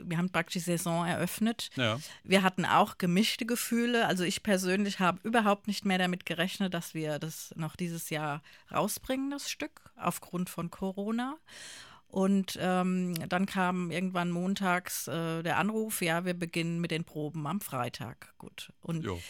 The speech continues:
Speaker 1: dann war wirklich, äh, die Leute sind zum Teil mit gemischten Gefühlen gekommen. Wir haben uns, äh, draußen auch, ähm,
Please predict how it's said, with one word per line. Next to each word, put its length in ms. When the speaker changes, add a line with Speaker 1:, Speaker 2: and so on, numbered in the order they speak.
Speaker 1:
dann 260
war 140
wirklich, 360
äh, 140
die 100
Leute 300
sind 480
zum 160
Teil 280
mit 180
gemischten 440
Gefühlen 440
gekommen. 400
Wir 100
haben 160
uns, 320
äh, 320
draußen 540
auch, 320
ähm, 440